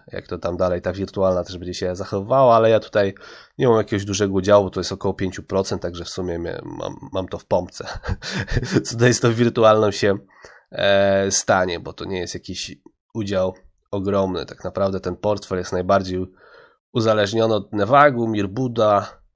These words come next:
i właśnie, no, Nevag i Mirbud tak naprawdę. Torpol, no, też troszeczkę, no, ale to jest dwanaście i pół procent tak naprawdę.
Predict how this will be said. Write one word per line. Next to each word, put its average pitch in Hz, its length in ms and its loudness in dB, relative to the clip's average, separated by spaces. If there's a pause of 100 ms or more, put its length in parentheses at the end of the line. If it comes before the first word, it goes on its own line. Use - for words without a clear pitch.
(460)
i 104 160 -6
właśnie, 92 680 0
no, 62 300 -8 (800)
Nevag 147 340 2
i 123 60 0
Mirbud 110 380 0
tak 80 160 -10
naprawdę. 82 500 -4
Torpol, 104 480 -2
no, - 220 -10 (380)
też 98 200 -6
troszeczkę, 104 440 -4
no, 98 80 0
ale 95 100 2
to 95 80 -8
jest 87 100 -6
dwanaście 92 460 -2
i 85 60 -10
pół 87 160 -16
procent - 420 -10
tak - 180 -20
naprawdę. - 400 -20